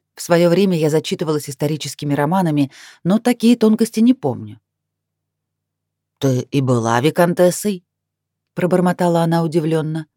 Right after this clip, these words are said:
«Потомки благородной крови лишаются титула только по прямому указу короля». «То есть теперь я хозяйка поместья?»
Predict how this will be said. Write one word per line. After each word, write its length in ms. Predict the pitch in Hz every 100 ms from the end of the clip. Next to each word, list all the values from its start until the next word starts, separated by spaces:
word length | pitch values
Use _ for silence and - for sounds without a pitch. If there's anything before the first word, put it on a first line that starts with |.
| _ _ _ _ _ _ _ -
«Потомки 480 | 101 - 123 135 147
благородной 640 | 139 131 131 143 147 139
крови 340 | - 127 151
лишаются 540 | 143 131 131 139 143 135
титула 400 | - 120 160 151
только 360 | - 120 120
по 120 | 127 127
прямому 440 | 139 131 131 143
указу 380 | 151 156 151 165
короля». 500 | 160 208 233 117 117 _ _ _ _ _ _ _ _ _ _ _ _ _ _ _ _ _ _ _ _
«То 100 | 214
есть 240 | 226 214 -
теперь 380 | 226 226 220
я 220 | 202 214 214
хозяйка 440 | 226 220 220 220
поместья?» 640 | 226 240 349 359 - 175